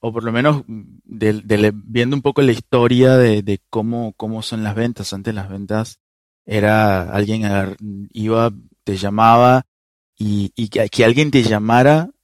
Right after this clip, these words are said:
a tu casa, porque no había celulares, obviamente, te llamara a tu casa y te, y, y te cuente una historia, era como que algo agradable, te sacaba de tu,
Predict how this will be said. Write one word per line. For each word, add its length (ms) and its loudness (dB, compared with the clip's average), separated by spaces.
a 80 -4
tu 240 -18
casa, 520 2
porque 300 -12
no 100 -10
había 240 -2
celulares, 580 -2
obviamente, 500 -10
te 100 -4
llamara 300 2
a 20 2
tu 120 -8
casa 300 0
y 40 -2
te, 260 2
y, 280 -4
y 140 -6
te 180 -8
cuente 600 0
una 120 -4
historia, 760 -2
era 140 0
como 240 -2
que 200 2
algo 640 -2
agradable, 960 0
te 120 -6
sacaba 500 0
de 140 4
tu, 500 -16